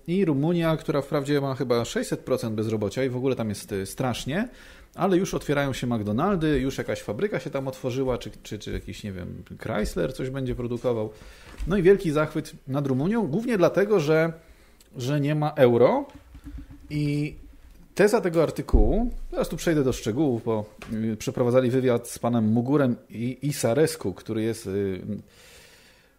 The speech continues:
gubernatorem Narodowego B-, Banku Rumuńskiego, i on się zachwyca tym, dlaczego, mając swoją walutę, mogą robić, co chcą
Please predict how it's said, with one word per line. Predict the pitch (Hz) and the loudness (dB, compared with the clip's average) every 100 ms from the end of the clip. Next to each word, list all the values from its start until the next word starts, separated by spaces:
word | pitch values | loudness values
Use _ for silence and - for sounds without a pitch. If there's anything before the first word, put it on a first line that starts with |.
| - - | -20 -10
gubernatorem | 113 139 139 127 120 160 175 | -2 4 6 6 4 2 2
Narodowego | 143 131 123 123 131 | 4 2 2 2 0
B-, | 123 131 | -2 -6
Banku | 107 123 151 131 | 0 0 2 -2
Rumuńskiego, | 107 98 95 - 92 87 | 0 0 -2 -4 -2 0
i | 101 | 0
on | 117 | -2
się | 131 | -2
zachwyca | 117 - 156 127 | -2 -4 -4 -2
tym, | 127 | -2
dlaczego, | 123 117 135 131 131 - - - - | 0 0 2 2 2 -2 -20 -18 -4
mając | 123 120 117 | 0 2 0
swoją | - 131 123 120 110 - _ _ - - - - - - - | -4 0 2 2 0 -6 _ _ -20 -20 -20 -20 -20 -20 -8
walutę, | 104 113 113 120 147 185 185 - 113 | 0 2 2 2 2 0 -2 -8 -4
mogą | 123 135 139 | -2 0 2
robić, | 131 127 - | 0 0 -8
co | 123 | -8
chcą | 107 - 117 117 | -8 -2 0 0